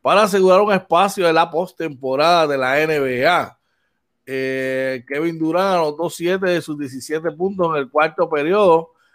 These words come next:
Jeff Green, que para mí ha sido, wow,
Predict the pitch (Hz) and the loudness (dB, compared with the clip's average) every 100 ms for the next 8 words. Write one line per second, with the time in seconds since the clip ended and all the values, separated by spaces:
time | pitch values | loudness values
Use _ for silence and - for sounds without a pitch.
0 | _ 104 147 156 147 190 214 208 170 139 | _ -4 -2 -2 4 4 4 -4 -8 -2
1 | 143 131 127 147 170 165 - 185 196 196 | 0 0 -2 -4 -4 -6 -6 -2 0 0
2 | 196 - _ _ _ _ _ _ 127 156 | -2 -10 _ _ _ _ _ _ 0 0
3 | 123 | 0